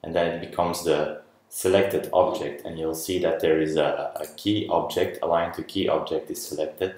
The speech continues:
So we can then align right and then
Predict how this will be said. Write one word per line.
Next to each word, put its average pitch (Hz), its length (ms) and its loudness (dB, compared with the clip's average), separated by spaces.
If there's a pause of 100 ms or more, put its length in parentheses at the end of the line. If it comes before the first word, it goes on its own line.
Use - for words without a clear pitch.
(460)
So - 240 -4
we 82 120 -2
can 80 260 -4
then 82 340 0
align 76 540 0 (200)
right 82 560 2 (840)
and 80 200 -4
then 76 440 0